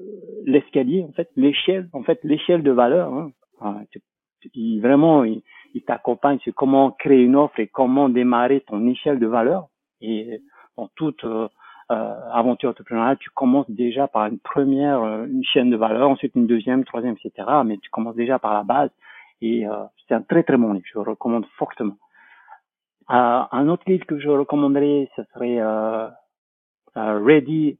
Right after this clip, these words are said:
euh, Fire, Aim. Donc, qui te dit, sois prêt, ensuite tu shootes, c'est-à-dire tu tires, et ensuite tu vises. Alors que normalement, tu vises, et ensuite tu tires.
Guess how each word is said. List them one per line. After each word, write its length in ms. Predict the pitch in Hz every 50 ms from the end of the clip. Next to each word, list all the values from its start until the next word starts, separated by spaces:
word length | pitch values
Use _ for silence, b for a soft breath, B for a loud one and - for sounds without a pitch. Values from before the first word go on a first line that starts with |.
| _ -
euh, 220 | 120 113 117 110 110 - _
Fire, 440 | 147 135 131 135 135 131 120 110 113 - -
Aim. 340 | 135 131 160 190 208 226 220 - _ _ _ _ _ _ _ _ _ _ _ _ _ _ _ _ -
Donc, 200 | 127 127 120 -
qui 100 | - -
te 100 | - 131
dit, 280 | 120 127 131 127 117 - -
sois 220 | 147 131 127 127
prêt, 400 | - - 165 147 139 131 110 - _ _ _
ensuite 360 | - 120 120 - 160 135 - -
tu 120 | - 127
shootes, 340 | - - - 170 156 - - - _ _ _
c'est-à-dire 240 | - 120 117 127 120
tu 160 | - - - -
tires, 320 | - - 202 180 165 - - _ _ _ -
et 60 | 127
ensuite 360 | 120 127 - - 196 - - _ _ _ _ _ _ _ _ _
tu 100 | - -
vises. 280 | 101 117 190 262 254 202 - _ _ _ _ _ _ _ _ _
Alors 180 | 117 110 110 -
que 100 | - 131
normalement, 540 | 120 123 139 147 156 156 165 175 180 165
tu 220 | 143 - _ - 131
vises, 360 | 117 120 156 208 208 165 107 - _ _ _ _ _ _ -
et 40 | 117
ensuite 440 | 117 120 123 - - - 160 - _
tu 120 | - -
tires. 240 | - - 330 339